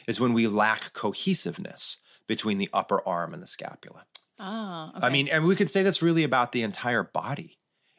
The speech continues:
Speaker 1: I mean, it's really when you are lacking cohesiveness between parts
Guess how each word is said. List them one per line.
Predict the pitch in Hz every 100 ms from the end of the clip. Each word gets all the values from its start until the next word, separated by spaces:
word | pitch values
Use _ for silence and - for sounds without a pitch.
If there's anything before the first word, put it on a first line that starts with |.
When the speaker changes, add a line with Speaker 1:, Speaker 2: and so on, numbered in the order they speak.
| _
Speaker 1:
I | 110 113
mean, | 113 107 107
it's | 120 120
really | 120 139 165
when | 151 127 117 110
you | 107 104
are | 101 98 95 95 -
lacking | 104 98 104 110 - 95
cohesiveness | 90 95 85 - 180 - 87 85 - - - - - _
between | 107 95 104 95 90
parts | - 82 78 - - - -